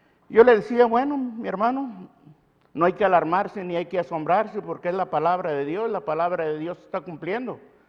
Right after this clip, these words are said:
una a una, al pie de la letra". Porque la Biblia, la Escritura dice que el cielo y la tierra pasarán, pero su palabra no pasará, mi hermano. No pasará,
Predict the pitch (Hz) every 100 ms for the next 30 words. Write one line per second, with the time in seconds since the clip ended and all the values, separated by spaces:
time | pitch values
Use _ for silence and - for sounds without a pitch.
0 | _ _ 170 208 220 226 226 - 143 175
1 | 226 233 247 - - 117 - 139 143 143
2 | 120 117 156 120 101 _ _ _ _ _
3 | _ _ _ _ - 175 190 190 269 277
4 | 226 214 202 202 - 262 247 247 247 226
5 | 208 185 233 247 240 220 202 226 247 240
6 | 220 202 208 269 285 240 202 - - _
7 | _ _ _ _ _ - 113 117 110 220
8 | 269 165 90 - - _ _ _ _ _
9 | _ - 117 120 131 113 101 101 104 95
10 | 90 87 _ _ _ _ _ _ _ _
11 | _ 135 147 175 170 165 214